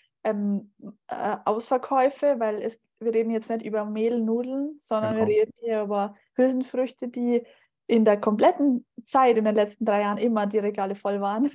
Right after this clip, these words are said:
Speaker 2: Ja.
Speaker 1: <laughs> So, nur nebenbei gesagt, also die Lebensmittel, auf die es für uns ankommt, die wir empfehlen, die waren immer verfügbar.
Speaker 2: Ja,
Speaker 1: Äh,
Speaker 2: Linse waren immer da, Reis war immer
Speaker 1: Linsen,
Speaker 2: da,
Speaker 1: ja,
Speaker 2: äh,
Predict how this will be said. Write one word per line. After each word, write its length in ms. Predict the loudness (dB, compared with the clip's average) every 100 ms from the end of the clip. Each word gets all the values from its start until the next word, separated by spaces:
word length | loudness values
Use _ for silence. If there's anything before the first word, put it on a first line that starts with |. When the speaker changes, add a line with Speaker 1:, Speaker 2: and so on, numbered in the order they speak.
| -2
Speaker 2:
Ja. 260 | -2 -2
Speaker 1:
<laughs> 100 | -6 _ -4
So, 260 | 0 0 -2 -12 -10
nur 240 | -4 -2 0
nebenbei 480 | 0 -2 -2 -4
gesagt, 340 | -4 -4 -6 -4
also 140 | -6
die 220 | -6 -6 -6
Lebensmittel, 380 | -6 -4 -2 -2
auf 100 | -4
die 120 | -8
es 200 | -8 -14 _
für 100 | -8
uns 300 | -2 -2 -2 -2
ankommt, 640 | 0 0 -2 -2 -2 0
die 120 | -2
wir 140 | 0 0
empfehlen, 500 | -2 -2 0 2 2
die 60 |
waren 140 | -2 -2
immer 180 | -2 -2
verfügbar. 640 | -4 -4 -4 -4 -6 -8 -16 -18 -18 -20 -18 -6
Speaker 2:
Ja, 280 | 0 2
Speaker 1:
Äh, 20 | 2
Speaker 2:
Linse 380 | 2 -2 -4
waren 180 | -6 -4
immer 160 | -4 -4
da, 200 | -4 -4
Reis 340 | -4 -6 -4
war 120 | -2 0
immer 240 | -2 -4
Speaker 1:
Linsen, 60 | -10
Speaker 2:
da, 340 | -12 -12 -10
Speaker 1:
ja, 320 | -6 -6
Speaker 2:
äh, 40 | -6